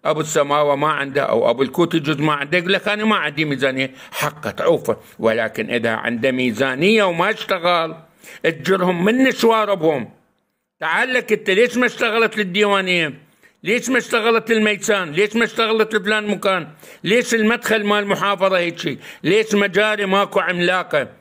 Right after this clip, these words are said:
ليش ماكو فلان شيء؟ ما سويتوها يا أبو مصطفى. هسه تردون تعيدون مجالس المحافظات، تعيدون مجالس المحافظات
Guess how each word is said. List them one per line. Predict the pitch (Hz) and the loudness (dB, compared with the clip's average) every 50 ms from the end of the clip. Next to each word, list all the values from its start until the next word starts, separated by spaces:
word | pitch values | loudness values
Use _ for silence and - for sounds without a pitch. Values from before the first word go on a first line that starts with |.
| _ _ - - - | _ _ -20 -16 -6
ليش | - 165 202 214 214 - | 0 2 2 2 2 0
ماكو | 202 202 196 190 - 185 | 0 0 0 2 0 0
فلان | 147 180 185 170 151 | 0 0 -2 -2 -4
شيء؟ | - - 151 127 | -6 -8 -10 -8
ما | - 170 233 415 403 | -6 -4 -4 -4 -4
سويتوها | - - - - 120 117 110 - - 101 | -2 -4 -4 -2 -2 -4 -4 -4 -6 -4
يا | 117 - 160 | -4 -4 -4
أبو | 160 - - | -4 -6 -8
مصطفى. | - - - - - - - - - - _ - - - - 233 | -8 -8 -10 -8 -8 -8 -10 -10 -20 -20 _ -20 -16 -6 0 0
هسه | 233 233 - - 202 | 0 0 0 -4 -2
تردون | 190 196 185 160 156 185 196 196 180 165 156 | 0 0 -2 0 2 2 2 2 2 0 -2
تعيدون | 151 160 160 165 151 185 196 190 170 | -2 0 0 2 2 2 2 2 2
مجالس | 165 170 156 156 190 185 175 170 160 - - | 0 -2 0 -2 -2 -2 -2 -6 -6 -4 -2
المحافظات، | 175 175 175 - - 156 156 156 170 165 165 175 175 - _ _ _ _ _ - - - - 214 208 | -2 -2 -2 -2 -2 -4 -2 -2 -2 -2 -2 -2 -4 -6 _ _ _ _ _ -20 -14 -6 -4 -2 -2
تعيدون | 196 202 220 226 202 202 262 262 254 247 | 0 0 0 0 2 2 2 2 4 2
مجالس | 240 233 190 240 240 240 233 214 - - | 0 0 2 0 0 0 0 -4 -2 0
المحافظات | 226 220 220 202 - 208 208 185 208 226 220 240 233 220 | 2 2 2 2 2 0 -2 0 0 2 2 2 0 -2